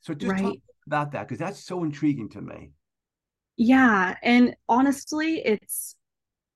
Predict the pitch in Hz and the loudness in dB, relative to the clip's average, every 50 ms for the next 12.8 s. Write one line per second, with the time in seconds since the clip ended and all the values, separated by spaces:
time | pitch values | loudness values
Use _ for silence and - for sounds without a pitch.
0 | _ _ - 214 226 240 - - 254 254 247 240 - 190 180 185 196 - _ - | _ _ 0 2 2 2 0 2 2 2 2 2 0 0 0 0 -4 -8 _ -12
1 | - - 196 185 180 175 175 175 180 - _ _ _ - - 247 233 214 190 185 | -6 -4 -2 -2 -2 -4 -4 -8 -10 -14 _ _ _ -4 -2 0 0 2 0 2
2 | 180 190 196 196 208 208 214 214 220 220 220 - 226 220 220 220 214 240 240 240 | 2 2 2 2 0 0 2 0 0 0 -2 -4 -4 -4 -4 -2 -2 -2 -2 -2
3 | 240 240 - - 196 190 185 185 - - - - - _ _ _ - 196 196 190 | -2 -4 -6 -6 -6 -6 -6 -6 -10 -16 -18 -18 -20 _ _ _ 0 2 4 4
4 | 190 196 190 180 185 180 185 185 - 180 156 - 190 185 180 - 180 175 170 170 | 6 4 4 4 4 2 2 0 0 -6 -6 -4 -4 -4 -4 -4 -6 -6 -4 -2
5 | 170 170 170 170 180 180 _ _ _ _ _ _ _ _ _ _ - - - - | -2 -2 -2 -4 -6 -8 _ _ _ _ _ _ _ _ _ _ -20 -20 -2 2
6 | 240 226 226 220 214 208 202 202 202 214 - _ _ _ _ _ _ _ _ _ | 4 4 6 6 4 4 2 2 0 -4 -8 _ _ _ _ _ _ _ _ _
7 | _ _ _ _ - 208 208 196 - - 226 233 240 233 226 208 190 - - 196 | _ _ _ _ -2 0 0 0 0 0 4 6 6 6 6 6 2 0 -2 -2
8 | 185 180 185 185 180 - 196 - - 180 180 175 156 - - - - 247 262 254 | -2 0 -2 -4 -2 -2 -4 -4 -4 -4 -6 -6 -6 -8 -10 -4 2 4 4 6
9 | 285 269 262 247 240 240 233 226 - - 214 220 220 233 233 233 233 226 214 196 | 8 8 8 8 6 2 0 -2 -4 -4 -2 0 2 4 4 4 4 2 2 -2
10 | 190 202 196 190 202 - - 190 185 180 - - 247 233 220 202 185 185 185 - | -2 -4 -6 -8 -8 -8 -8 -6 -6 -6 -2 0 2 2 4 4 2 2 0 -2
11 | 185 - - 190 180 190 175 175 - 185 185 185 175 175 175 170 175 185 - 202 | -4 -2 -4 -4 -4 -4 -8 -4 -2 0 0 0 0 -2 -4 -6 -8 -8 -8 -6
12 | 185 180 185 175 170 185 175 185 185 180 170 160 160 165 - | -4 -4 -4 -4 -4 -4 -2 -2 -2 -2 -2 -4 -6 -8 -10